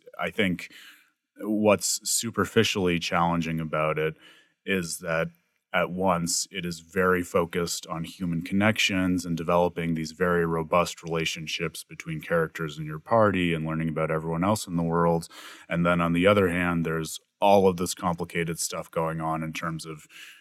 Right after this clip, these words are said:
time travel and people moving through time and entangled timelines and things like this, right? So I'm going to try to offer you a view that unifies those two things and shows how, uh, I think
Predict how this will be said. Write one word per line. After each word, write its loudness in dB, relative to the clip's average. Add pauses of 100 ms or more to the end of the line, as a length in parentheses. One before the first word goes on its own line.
(160)
time 0
travel -2
and -10
people -8
moving -4
through -8
time -4
and -8
entangled -6
timelines -4
and -16
things -8
like -6
this, -4 (160)
right? -2
So -4
I'm 0
going 4
to -6 (680)
try 6
to 6
offer 2
you -2
a -6
view -2 (300)
that 2 (160)
unifies 4
those -4
two -14
things -4
and -8
shows -2
how, -2
uh, -2
I -6
think -4